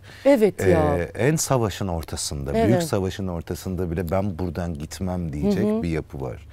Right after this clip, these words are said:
Speaker 2: Alanı düşünüyorum. Etiketlemek gibi değil ama bu
Speaker 1: Hı hı.
Speaker 2: medya sektörü bizim içinde bulunduğumuz dönemlerde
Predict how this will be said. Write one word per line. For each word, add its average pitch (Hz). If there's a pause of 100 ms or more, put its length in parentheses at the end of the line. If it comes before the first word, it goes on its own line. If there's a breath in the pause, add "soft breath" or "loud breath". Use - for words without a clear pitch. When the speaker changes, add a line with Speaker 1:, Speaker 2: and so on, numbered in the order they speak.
Speaker 2:
Alanı 143
düşünüyorum. 95 (360)
Etiketlemek 127
gibi 131
değil 196
ama 107
bu 104
Speaker 1:
Hı 101
hı. 107
Speaker 2:
medya 117
sektörü 123
bizim 113
içinde 120
bulunduğumuz 113
dönemlerde 117